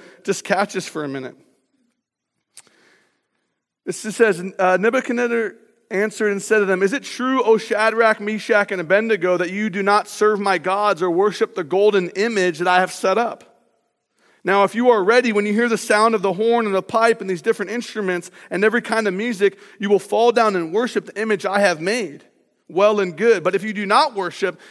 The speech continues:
you will immediately be cast into the burning fiery furnace. And who is the God who will deliver you out of my hands?" This answer blows my mind. Shadrach, Meshach, and Abednego answered and said to the king,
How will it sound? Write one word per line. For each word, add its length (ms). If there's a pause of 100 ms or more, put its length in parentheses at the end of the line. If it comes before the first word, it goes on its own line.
you 180
will 440
immediately 840 (200)
be 100
cast 440
into 160
the 80
burning 360
fiery 440
furnace. 640 (440)
And 160
who 220
is 140
the 100
God 400
who 60
will 100
deliver 360
you 200
out 220
of 120
my 140
hands?" 580 (1300)
This 180
answer 400
blows 360
my 120
mind. 360 (1300)
Shadrach, 520
Meshach, 440
and 60
Abednego 420
answered 400
and 100
said 120
to 80
the 100
king, 360